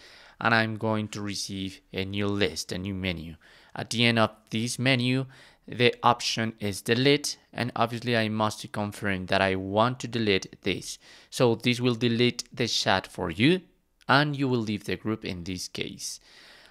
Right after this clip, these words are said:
Obviously, if you want just to delete a message, you must hold the message, and in this same list, the second option is delete. And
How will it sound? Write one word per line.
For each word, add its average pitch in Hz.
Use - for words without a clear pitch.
Obviously, 117
if 117
you 117
want 123
just 120
to 113
delete 107
a 95
message, 127
you 107
must 101
hold 127
the 143
message, 135
and 135
in 135
this 151
same 139
list, 104
the -
second 113
option 120
is 98
delete. -
And 156